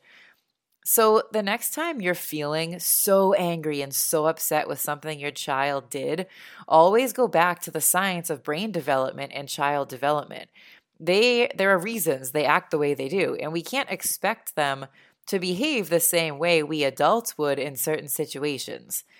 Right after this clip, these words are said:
But through gentle parenting, you can teach them so many tools and techniques and ways to handle and cope with their emotions.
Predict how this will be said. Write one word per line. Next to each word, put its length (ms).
But 240
through 300
gentle 320
parenting, 760
you 160
can 200
teach 400
them 260
so 480
many 240
tools 500
and 120
techniques 720
and 220
ways 300
to 120
handle 500
and 200
cope 400
with 220
their 180
emotions. 680